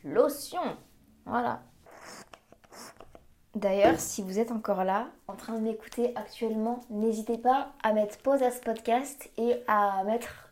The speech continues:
euh, des avis sur les plateformes d'écoute sur lesquelles vous écoutez, ça m'apporterait énormément. En fait, pour vous, ça prend deux secondes, mais pour nous, ça, ça apporte énormément de soutien au podcast, ça nous fait plaisir. Et ça met en avant aussi les épisodes de podcast, donc n'hésitez pas à mettre,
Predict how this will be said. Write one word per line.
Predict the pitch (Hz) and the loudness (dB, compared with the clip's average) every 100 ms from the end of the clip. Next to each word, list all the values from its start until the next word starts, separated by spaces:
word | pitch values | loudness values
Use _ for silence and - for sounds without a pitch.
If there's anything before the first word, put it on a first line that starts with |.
| - | -6
euh, | 190 190 | -4 -4
des | 196 196 | 0 4
avis | 208 214 | 4 2
sur | 226 - 214 | -8 -10 -8
les | 202 190 | -6 -6
plateformes | 202 196 220 | -6 -4 -4
d'écoute | 202 202 208 - - - - | -4 -6 -10 -14 -18 -20 -14
sur | - | -6
lesquelles | 202 220 214 | -4 -4 -4
vous | 196 | -2
écoutez, | 202 202 208 220 | -2 -2 -6 -6
ça | 220 | -2
m'apporterait | 202 196 208 - 214 - - | -4 -2 -4 -2 -4 -4 -4
énormément. | 277 277 254 247 240 233 226 233 - - - - - | 0 2 4 4 6 4 2 0 -4 -16 -18 -10 0
En | 220 | 4
fait, | - | 4
pour | 233 | 4
vous, | 226 | 0
ça | 277 214 | 0 -2
prend | - 214 | -2 -4
deux | 196 240 | 0 0
secondes, | 247 269 233 | 2 2 2
mais | 208 | 2
pour | - 214 | -2 -2
nous, | 247 | -2
ça, | - 208 - - - | -4 -6 -6 -14 -20
ça | - 180 | -10 -6
apporte | 175 214 - | -4 -4 -4
énormément | 208 208 202 196 202 | -4 0 0 0 -2
de | 202 | -4
soutien | 196 214 - 214 | -8 -8 -4 -2
au | |
podcast, | 202 190 - 202 214 | -2 -4 -2 -2 -2
ça | 208 | -6
nous | 190 | -6
fait | - 240 | -2 -2
plaisir. | 240 214 202 185 233 - - - - - - | 0 -2 -4 -6 -8 -8 -20 -20 -20 -14 -8
Et | 196 | -6
ça | 190 185 | -4 -2
met | 208 | 2
en | 294 | 6
avant | 262 240 240 | 6 6 2
aussi | - 240 | 0 -2
les | 208 | -2
épisodes | 208 - 208 | -4 -4 -4
de | 208 | -2
podcast, | 208 196 214 190 | -4 0 -2 -2
donc | 190 | -6
n'hésitez | 185 - 196 | -8 -8 -2
pas | 233 233 | 4 4
à | |
mettre, | 202 208 | 4 0